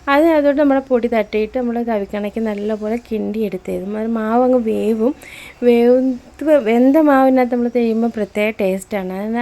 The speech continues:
അങ്ങനെ ചെയ്യുന്നത്. ഒറോട്ടിക്ക് സാധാരണ ഇങ്ങനെയാണ് ചെയ്യുന്നത്, അതുപോലെ അങ്ങ് ചെയ്തെന്നേ ഉള്ളൂ. അല്ലാതെ നമ്മൾ പച്ചവെള്ളത്തിൽ സാധാരണ ചപ്പാത്തിക്ക് കുഴച്ചെടുക്കുന്ന പോലെ കുഴച്ചെടുക്കാം. മാവ് നല്ല പരുവായിട്ടുണ്ട്, നമുക്ക്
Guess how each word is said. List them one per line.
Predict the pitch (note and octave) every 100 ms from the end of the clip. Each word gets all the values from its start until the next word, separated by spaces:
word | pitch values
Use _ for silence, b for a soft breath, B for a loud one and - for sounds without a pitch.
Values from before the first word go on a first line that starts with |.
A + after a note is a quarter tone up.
| A3+
അങ്ങനെ | A3 A3+ G3
ചെയ്യുന്നത്. | F#3 F3 F3 E3 - B B B - A3
ഒറോട്ടിക്ക് | G#3+ G#3+ A#3+ A#3+ C4+
സാധാരണ | C4 A#3 A#3 A#3+
ഇങ്ങനെയാണ് | A3+ A3 G#3+ G3+
ചെയ്യുന്നത്, | F#3+ F#3+ F#3+ F3+ A3 - G3
അതുപോലെ | G3 G#3+ A3
അങ്ങ് | A3+ A3+
ചെയ്തെന്നേ | G#3+ G3+ G#3 G#3 F3+
ഉള്ളൂ. | A#3 B B B - C4+
അല്ലാതെ | C4 C4+ D#4
നമ്മൾ | D#4 D4+
പച്ചവെള്ളത്തിൽ | B3+ C4 B3+ D4 C#4+
സാധാരണ | B3 B3 C4+ C#4
ചപ്പാത്തിക്ക് | B3 A#3+ B3 B3+
കുഴച്ചെടുക്കുന്ന | A#3+ A#3 A3 A3
പോലെ | A#3 -
കുഴച്ചെടുക്കാം. | B3+ G#3+ F#3+ F3+ C4 D4+ B B - _ _ - B B B - -
മാവ് | C#4 C#4+ D#4
നല്ല | D4 D4
പരുവായിട്ടുണ്ട്, | C4+ A#3 B3 C4 G#3 F#3+ G#3 A#3+
നമുക്ക് | A3+